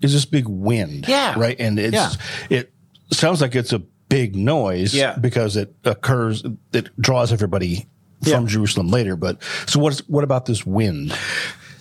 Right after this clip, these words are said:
Speaker 2: The Hebrew word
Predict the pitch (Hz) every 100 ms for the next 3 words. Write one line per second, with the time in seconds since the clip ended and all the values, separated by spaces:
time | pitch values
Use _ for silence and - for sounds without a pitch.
0 | - _ 143 143 165 165 160 151 123 -
1 | - 214 240 196 214 220 202 156 143 143
2 | 107 101 98